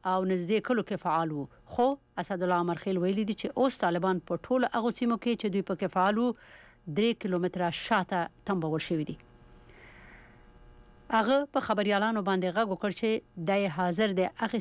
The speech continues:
سیمې ته له خبریالانو سره لاړ شي چې غواړي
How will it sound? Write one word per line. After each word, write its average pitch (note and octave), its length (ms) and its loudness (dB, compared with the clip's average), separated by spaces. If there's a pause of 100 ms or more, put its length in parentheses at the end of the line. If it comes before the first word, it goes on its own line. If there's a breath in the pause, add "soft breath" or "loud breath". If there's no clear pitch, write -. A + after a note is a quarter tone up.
سیمې G#3+ 240 2
ته F#3 140 0
له - 100 -6
خبریالانو F3+ 580 2
سره E3+ 220 0
لاړ A3 180 2
شي A#3 220 -2
چې A#3+ 100 0 (1000 loud breath)
غواړي F#3+ 340 2